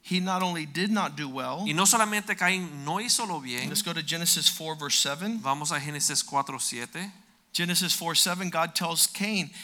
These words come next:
Speaker 1: "If you would have done well, will you not be accepted?"
Speaker 2: Le dijo a Caín, "Si hubiera hecho el bien, ¿no te hubiera Jehová recibido?"
Speaker 1: And if you don't do well, then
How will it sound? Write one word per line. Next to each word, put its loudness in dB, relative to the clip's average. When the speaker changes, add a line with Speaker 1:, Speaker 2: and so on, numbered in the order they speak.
Speaker 1:
"If 2
you 4
would 2
have -2
done 2
well, 2
will 4
you 0
not 2
be 0
accepted?" 0
Speaker 2:
Le 2
dijo 4
a 2
Caín, 0
"Si 4
hubiera 2
hecho -2
el -4
bien, -2
¿no -2
te -6
hubiera -4
Jehová 0
recibido?" -2
Speaker 1:
And 8
if 4
you 4
don't 0
do 0
well, 0
then 2